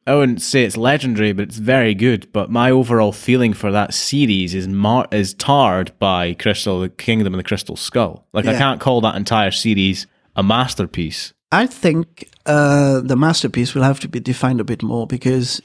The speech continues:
Speaker 2: uh, with an element of how entertaining it is and how well it did with the audience. Because
Speaker 1: Yeah.
Speaker 2: this is, uh, yeah, very high up in, uh,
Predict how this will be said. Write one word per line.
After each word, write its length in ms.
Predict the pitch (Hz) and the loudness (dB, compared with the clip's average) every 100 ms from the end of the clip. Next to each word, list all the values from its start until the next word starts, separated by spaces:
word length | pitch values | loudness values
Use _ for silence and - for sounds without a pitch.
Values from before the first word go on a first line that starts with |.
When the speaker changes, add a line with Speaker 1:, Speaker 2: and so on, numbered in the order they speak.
| - | -4
Speaker 2:
uh, 240 | 127 127 139 | -2 -2 0
with 220 | 147 147 | 2 4
an 120 | 135 | 4
element 440 | 147 151 143 147 143 | 4 4 4 4 2
of 220 | 123 - | 0 -2
how 320 | 127 131 139 | 0 2 2
entertaining 880 | 139 131 - 131 - 143 143 147 143 | 2 0 0 0 2 4 4 4 4
it 120 | 135 | 2
is 280 | 139 139 139 - - - | 2 0 -4 -12 -14 -6
and 140 | 131 | -2
how 280 | 123 127 127 | 2 2 4
well 360 | 131 139 131 | 4 2 2
it 260 | 139 135 123 | 0 -4 -2
did 380 | 139 131 110 - _ - | 2 2 -2 -12 _ -6
with 160 | 135 | -2
the 120 | 131 | 2
audience. 520 | 131 131 107 104 - - _ _ _ - | 2 2 -2 -4 -6 -8 _ _ _ -2
Because 380 | 151 156 139 90 | 2 4 2 0
Speaker 1:
Yeah. 160 | 90 - - | -4 -8 -4
Speaker 2:
this 280 | 156 196 220 | 0 2 4
is, 320 | 175 151 - - | 2 2 -4 -2
uh, 500 | 135 131 127 127 131 - | 0 0 0 -2 -4 -2
yeah, 240 | 135 123 - | 0 0 -2
very 300 | 131 151 156 | 0 2 4
high 220 | 143 143 | 4 4
up 200 | 127 - - | 2 0 -8
in, 160 | 127 127 | -4 -2
uh, 260 | 120 107 | -2 -4